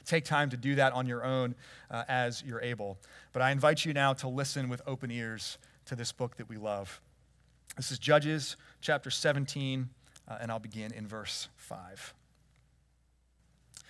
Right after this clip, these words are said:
And the man Micah had a shrine, and he made an ephod and household gods, and ordained one of his own sons who became his priest. In those days there was no king in Israel.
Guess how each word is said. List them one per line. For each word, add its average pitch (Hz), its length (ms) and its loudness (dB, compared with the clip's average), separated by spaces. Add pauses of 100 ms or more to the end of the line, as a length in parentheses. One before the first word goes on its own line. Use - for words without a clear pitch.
(600)
And 160 120 2
the 165 40 6
man 196 280 8
Micah 170 380 8
had 156 120 6
a 143 40 2
shrine, 131 580 2 (400)
and 143 80 0
he 156 80 2
made 175 180 6
an 165 100 4
ephod 156 380 4
and 120 80 -2
household 147 460 2
gods, 131 340 6
and 123 80 -2
ordained 143 380 0
one 151 140 2
of 135 60 -2
his 135 140 -2
own 139 160 2
sons 135 480 2
who 131 80 -6
became 123 360 -4
his 113 120 -6
priest. - 540 -8 (640)
In 151 140 2
those 180 220 10
days 180 320 6
there 151 100 4
was 151 240 6
no 165 200 6
king 175 300 0
in 143 80 0
Israel. 117 520 -2